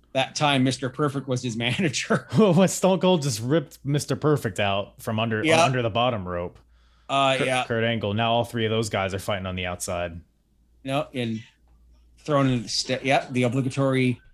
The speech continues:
Speaker 1: the five hundred pound steps, by God.
Speaker 2: <laughs>
Speaker 1: Even though they moved, like, six feet when he touched them.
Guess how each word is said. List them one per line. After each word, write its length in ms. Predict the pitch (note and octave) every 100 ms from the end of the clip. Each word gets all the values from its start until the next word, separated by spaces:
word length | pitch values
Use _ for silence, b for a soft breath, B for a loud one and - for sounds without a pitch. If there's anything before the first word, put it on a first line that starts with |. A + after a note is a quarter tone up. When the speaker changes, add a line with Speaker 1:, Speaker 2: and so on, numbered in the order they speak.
| -
Speaker 1:
the 80 | C3+
five 300 | - G#3+ B3+
hundred 260 | A3+ C4 -
pound 260 | C4 A3+
steps, 460 | - - C4 - -
by 240 | C3 B3
God. 540 | A3+ A3 C4 F3 B2 - -
Speaker 2:
<laughs> 500 | C3 - - - -
Speaker 1:
Even 140 | C#3+
though 100 | C#3+
they 140 | C#3 C#3+
moved, 280 | C3+ C#3+ C3+
like, 220 | B2 B2
six 340 | - C3+ -
feet 300 | - B2 C3+
when 340 | C3+ A#2 A2+ G#2+
he 100 | -
touched 360 | A2 A#2 B2 -
them. 240 | D3+ E3+